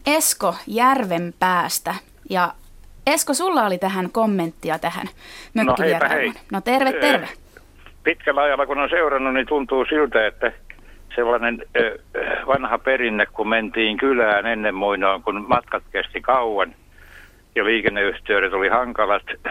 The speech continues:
Speaker 2: eikä ollut kännykkää, niin mitä idemmäksi Suomeen mentiin, puhumattakaan jos mentiin rajan toiselle puolelle, niin tuliaiset aina lisääntyi. Niin, että periaatteessa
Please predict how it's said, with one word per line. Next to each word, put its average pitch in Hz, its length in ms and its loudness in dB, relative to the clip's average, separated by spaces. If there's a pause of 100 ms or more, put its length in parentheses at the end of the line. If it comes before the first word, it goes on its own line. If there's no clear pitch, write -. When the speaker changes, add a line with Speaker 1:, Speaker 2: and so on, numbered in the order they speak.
(120)
Speaker 2:
eikä 117 320 2
ollut 107 260 -4
kännykkää, 107 680 -2 (760)
niin 110 160 0
mitä 120 240 2
idemmäksi 156 480 -2
Suomeen 107 460 0
mentiin, 107 580 -2 (560)
puhumattakaan 135 580 0
jos 113 120 -4
mentiin 131 360 -2
rajan 127 280 0
toiselle 107 360 -2 (100)
puolelle, 101 320 0
niin 98 120 -4
tuliaiset 95 560 0
aina 92 260 2
lisääntyi. - 680 -4 (840)
Niin, 120 200 2
että - 220 0
periaatteessa 104 960 0